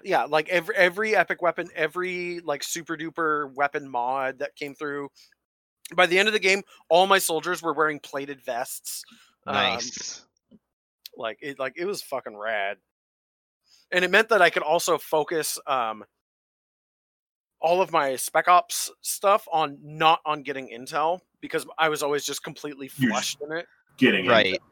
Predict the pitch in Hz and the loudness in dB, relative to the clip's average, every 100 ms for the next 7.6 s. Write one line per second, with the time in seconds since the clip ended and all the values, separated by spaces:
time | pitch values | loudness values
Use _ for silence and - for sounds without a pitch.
0 | - - - 139 151 202 131 120 - 127 | -14 -14 -8 -2 0 4 2 2 2 2
1 | 120 - 110 - 110 95 98 - 104 95 | 2 -2 -12 -6 -4 -4 -4 -2 -2 -2
2 | - 107 117 - 101 92 87 98 101 120 | -2 2 2 2 -4 -4 -6 -4 -2 -2
3 | 196 143 196 131 95 92 120 - - 120 | -4 2 6 6 4 -8 -14 -16 -12 -6
4 | 113 98 92 110 _ _ _ _ - 190 | -2 0 -2 -10 _ _ _ _ -10 -2
5 | 208 165 110 107 - _ _ _ 151 180 | -2 0 0 0 -4 _ _ _ -4 0
6 | 196 - 220 226 180 - 127 156 156 175 | 0 0 -2 -2 -2 -4 -4 -4 -10 -8
7 | 180 190 190 196 208 220 | -6 -6 -6 -6 -6 -8